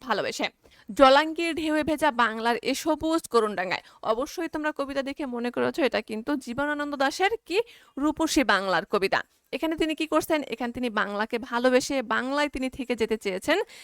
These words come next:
তিনি বাংলা ছেড়ে কখনো যেতে চাননি। "হয়তো দেখিব চেয়ে সুদর্শন উড়িতেছে সন্ধ্যার বাতাসে,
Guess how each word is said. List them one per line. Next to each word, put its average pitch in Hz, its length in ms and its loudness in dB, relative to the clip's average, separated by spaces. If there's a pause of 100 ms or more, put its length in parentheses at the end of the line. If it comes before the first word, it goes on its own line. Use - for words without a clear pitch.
(100)
তিনি 247 140 0
বাংলা 233 400 0
ছেড়ে 294 200 -4
কখনো 285 340 0
যেতে 254 160 4
চাননি। 135 320 0 (580)
"হয়তো 339 420 6
দেখিব 330 480 2
চেয়ে 311 260 0
সুদর্শন 311 680 -2
উড়িতেছে 269 540 -4
সন্ধ্যার 240 560 -4
বাতাসে, - 440 -2